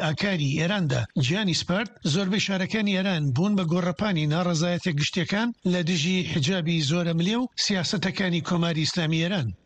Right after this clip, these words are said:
ڕۆژنامەی لۆمۆندی فەڕەنسی بڵاوی کردەوە، ڕەنگە فەڕەنسا شەش بۆ دوانزە هاوتزەری سیزار بدات بە ئوکرینیا کە پێشتر بۆ دانیمارک دانرا بوون. کاتێک داوای لێکرا لێدوان لەسەر راپۆرتی ڕۆژنامەکە بدات،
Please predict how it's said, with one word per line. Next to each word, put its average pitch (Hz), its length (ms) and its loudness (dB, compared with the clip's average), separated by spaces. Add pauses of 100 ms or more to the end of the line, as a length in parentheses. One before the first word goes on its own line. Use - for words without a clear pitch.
(840)
ڕۆژنامەی 185 600 2
لۆمۆندی 170 460 0
فەڕەنسی 160 480 0
بڵاوی 170 360 0
کردەوە، 151 380 0 (120)
ڕەنگە 160 300 0
فەڕەنسا 170 480 0 (180)
شەش 165 240 0 (100)
بۆ 170 100 2 (120)
دوانزە 143 580 0 (180)
هاوتزەری 151 720 0 (200)
سیزار 147 520 0
بدات 151 320 2
بە 151 100 2
ئوکرینیا 180 500 0 (240)
کە 180 80 2 (100)
پێشتر 170 480 0
بۆ 170 160 2
دانیمارک 156 520 0 (120)
دانرا 165 380 2
بوون. 101 220 -4 (320)
کاتێک 160 420 0
داوای 156 320 2
لێکرا 165 400 0
لێدوان 156 440 0
لەسەر 156 280 0 (100)
راپۆرتی 175 500 0
ڕۆژنامەکە 147 720 0
بدات، 156 260 0